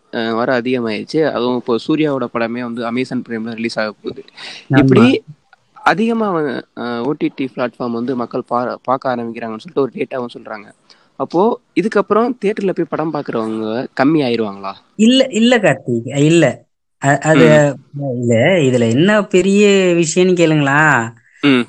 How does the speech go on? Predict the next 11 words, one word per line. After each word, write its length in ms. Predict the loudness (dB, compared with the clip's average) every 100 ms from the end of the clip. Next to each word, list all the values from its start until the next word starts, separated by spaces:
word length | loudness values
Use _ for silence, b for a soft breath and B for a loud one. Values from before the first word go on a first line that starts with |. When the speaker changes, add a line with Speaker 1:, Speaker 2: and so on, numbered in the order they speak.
| -6
Speaker 2:
ஓ 260 | 0 2 2
டி 60 | 2 0
டி, 200 | 2 4
ஓ 200 | 6 6
டி 200 | 4 2
டி 200 | 0 2
இன்னைக்கு 380 | 4 4 4 2
சமூக 520 | 0 0 0 2 4 4
வலைதளத்துல 840 | 6 4 2 2 0 0 0 2
ரொம்ப, 640 | 4 4 4 6 6 6 4
அ, 480 | 2 4 4 4